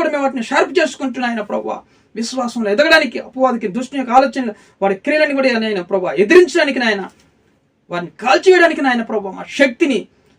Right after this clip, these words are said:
సర్వాంగ కవచములతో నాయన ప్రభా మేము ఎదుర్కొనడానికి కృప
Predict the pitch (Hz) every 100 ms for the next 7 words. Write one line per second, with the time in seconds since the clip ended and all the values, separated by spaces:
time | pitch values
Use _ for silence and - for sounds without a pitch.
0 | _ - 214 240 226 - 254 311 339 302
1 | 262 254 240 220 202 208 202 190 _ _
2 | _ - 175 214 262 269 247 226 240